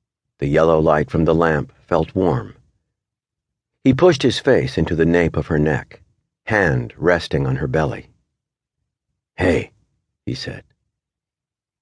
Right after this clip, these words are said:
She didn't reply. He kissed her back. He couldn't see her face. "Don't do that." "What?" "Stroke my belly.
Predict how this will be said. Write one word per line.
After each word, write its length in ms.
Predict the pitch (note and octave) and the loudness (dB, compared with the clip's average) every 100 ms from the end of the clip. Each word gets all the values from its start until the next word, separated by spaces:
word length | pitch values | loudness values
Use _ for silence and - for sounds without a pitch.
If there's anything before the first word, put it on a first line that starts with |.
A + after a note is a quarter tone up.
| _ _ | _ _
She 200 | - F#2 | -4 0
didn't 280 | E2+ D2 C2+ | 2 0 -2
reply. 460 | D2+ - C2 - - _ _ _ _ _ _ _ _ _ _ | -4 -4 -6 -8 -18 _ _ _ _ _ _ _ _ _ _
He 120 | G#2+ | -4
kissed 340 | - A#2 G#2 - | 0 0 0 -2
her 100 | G2+ | -2
back. 540 | G#2 E2 - - - _ _ _ _ _ _ _ _ | 0 -2 -6 -16 -20 _ _ _ _ _ _ _ _
He 60 | G2 | -2
couldn't 340 | G#2 F#2 D#2+ | 0 0 -2
see 140 | F#2+ | -2
her 160 | C2+ C#2 | -2 -4
face. 560 | - C#2+ B1 - - _ _ _ _ _ _ _ _ _ - | -4 -4 -6 -10 -20 _ _ _ _ _ _ _ _ _ 0
"Don't 260 | B2+ B2+ | 2 4
do 160 | C3 B2+ | 2 2
that." 300 | D#2+ A#1 - _ _ _ _ _ _ _ _ _ _ _ | 0 -4 -10 _ _ _ _ _ _ _ _ _ _ _
"What?" 380 | D2 G2+ - - _ _ _ _ _ _ _ _ _ _ | -2 -2 -4 -14 _ _ _ _ _ _ _ _ _ _
"Stroke 380 | - C3+ D3+ | -2 2 2
my 180 | D#3 C3+ | 4 2
belly. 480 | B2+ A2+ F#2 C2 - | 4 4 2 0 -6